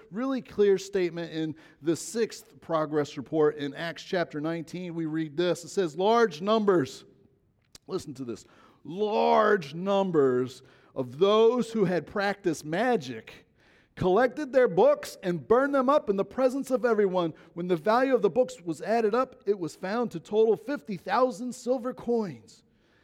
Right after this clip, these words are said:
In this way, the word of the Lord continued to grow in power and to prevail."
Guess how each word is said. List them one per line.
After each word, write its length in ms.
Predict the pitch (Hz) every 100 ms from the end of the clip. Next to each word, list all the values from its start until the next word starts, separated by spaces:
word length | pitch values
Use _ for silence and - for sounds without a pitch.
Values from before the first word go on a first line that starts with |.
| _ _
In 340 | 226 302 330 302
this 320 | 320 294 220
way, 640 | 262 285 226 185 127 - _ _ _ _ _ _ _ _ _ _ _ _
the 120 | 135
word 600 | 143 131 175 175 165 151
of 220 | 156 156 131
the 100 | 139
Lord 500 | 135 151 143 131 -
continued 580 | 135 117 156 151 139
to 100 | -
grow 560 | 113 110 147 139 131 131
in 140 | 127 120
power 680 | - 147 143 139 143 139 - _ _ _ _ -
and 240 | 123 123
to 140 | - 139
prevail." 920 | - 131 110 110 107 101 87 78